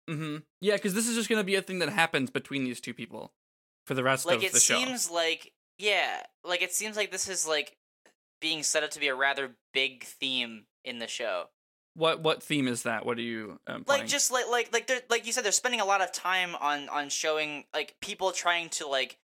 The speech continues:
Speaker 2: force or imply, like, like, sexual situations on Shinji and, and, like, him being, like, not about it. And then situations like this, where, like, he's, like,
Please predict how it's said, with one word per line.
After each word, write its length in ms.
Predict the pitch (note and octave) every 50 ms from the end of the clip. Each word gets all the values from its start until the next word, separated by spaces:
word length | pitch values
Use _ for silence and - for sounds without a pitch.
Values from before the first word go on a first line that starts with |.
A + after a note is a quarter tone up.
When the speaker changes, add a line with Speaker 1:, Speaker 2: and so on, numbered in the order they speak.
| _ _ _ _
Speaker 2:
force 480 | - - - F3 F#3 F#3+ F#3+ F#3 -
or 120 | F3+ D#3+ D#3
imply, 720 | D3+ D3 - - - D3+ D3 D3+ D3+ D3+ D3+ D3+ D3 D3 - -
like, 260 | C#3 C3 C3 - - - _ _ _ -
like, 140 | C3 C3 -
sexual 300 | - D#3+ D#3 - F#3 E3+
situations 480 | - F3 - F3 F3 E3+ E3+ E3+ D#3+
on 100 | E3 D#3+
Shinji 480 | D3+ - - F#3 F3+ F3 E3 F3+ F3 E3
and, 100 | D#3 -
and, 180 | - C#3+ C#3
like, 180 | C#3 C3+ B2+ -
him 340 | - - D3+ D3+ D#3 D3 C3
being, 240 | - D3+ D3+ D3 C#3+
like, 320 | C#3 C3+ B2+ B2 - - _ _ _ _
not 380 | A2+ B2+ C3 C3+ C#3 - -
about 320 | B2+ B2+ B2+ B2+ C#3 D3 D#3
it. 180 | D#3+ D#3+ C#3 -
And 100 | C#3 C#3+
then 140 | C#3 C#3 C#3
situations 300 | - D#3 - E3 D#3 D3+
like 200 | D3+ C#3 - -
this, 320 | - C#3 D#3 E3 - - - - _
where, 100 | C#3+ C#3+
like, 260 | C#3 C3+ C3 C3 - - _ _ _ _ _ _
he's, 340 | - - D#3 D3+ - - -
like, 200 | D3 C3+ C3 -